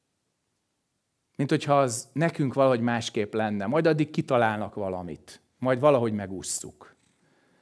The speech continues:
Ez az, amikor levágjuk a sarkunkból azt a bőrkeményedést, azt a részt, amiről azt hiszük, hogy felesleges. Hát most éljünk, éljünk, főleg most éljünk a mának, a kliknek, az enternek.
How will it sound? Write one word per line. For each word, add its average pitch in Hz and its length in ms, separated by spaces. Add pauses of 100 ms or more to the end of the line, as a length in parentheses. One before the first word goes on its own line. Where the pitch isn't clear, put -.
(540)
Ez 190 160
az, 196 60
amikor 165 280
levágjuk 135 560
a 131 80
sarkunkból 127 800
azt 131 260
a 117 40
bőrkeményedést, 117 1200
azt - 240
a 107 60
részt, 123 460 (400)
amiről 180 240
azt 165 200
hiszük, - 280
hogy 127 100
felesleges. 104 680
Hát 123 140
most 156 180
éljünk, 120 680
éljünk, 127 580
főleg 151 300
most 147 300
éljünk 113 400
a 120 60
mának, 120 640
a 113 120
kliknek, 123 640
az 127 120
enternek. 123 1000